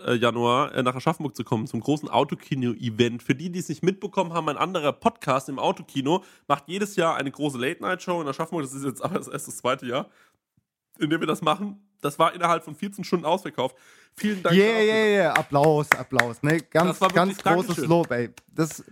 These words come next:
Speaker 2: mega. Also ich hab mich auch voll gefreut für euch, äh, dass das so schnell, au-, also vierzehn Stunden, wow.
Speaker 1: Ja, ja,
Speaker 2: Da seht,
Speaker 1: es wird
Speaker 2: da,
Speaker 1: aber noch
Speaker 2: da,
Speaker 1: mal
Speaker 2: da könnt ihr mal sehen, was der Chris für eine Reichweite hat,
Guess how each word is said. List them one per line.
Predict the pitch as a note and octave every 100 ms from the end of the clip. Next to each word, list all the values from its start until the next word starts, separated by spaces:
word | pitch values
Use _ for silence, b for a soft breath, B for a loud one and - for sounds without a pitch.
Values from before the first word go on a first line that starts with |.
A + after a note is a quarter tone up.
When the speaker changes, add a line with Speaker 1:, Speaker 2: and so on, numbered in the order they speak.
| -
Speaker 2:
mega. | C#3 D#3+ C#3+
Also | A2 C#3+
ich | G3+
hab | G#3
mich | F#3
auch | E3 -
voll | - D#3+ D#3+
gefreut | D#3+ C3+ C#3
für | -
euch, | G#2+ A#2 -
äh, | A#2 A2+ -
dass | A#2+ -
das | B2 -
so | C#3 C#3+
schnell, | - B2+
au-, | A2+ A2+
also | A#2+ -
vierzehn | G#3+ A#3+ - G3
Stunden, | - G3 A3 C3 G#2+
wow. | C3+ C#3 G#2+ b b
Speaker 1:
Ja, | - - -
ja, | F#3 F#3
Speaker 2:
Da | G#3+
seht, | A#3
Speaker 1:
es | -
wird | G#3
Speaker 2:
da, | G#3+
Speaker 1:
aber | G3+
noch |
Speaker 2:
da, | F3 F#3+
Speaker 1:
mal | G3+ -
Speaker 2:
da | F#3
könnt | G#3 G#3
ihr | G3
mal | F#3+
sehen, | E3+ F3 D#3+
was | D#3+
der | C#3
Chris | - F3+ F#3
für | -
eine | D#3
Reichweite | A#2+ B2 C3 A2+ G#2+ G#2
hat, | G#2+ G#2+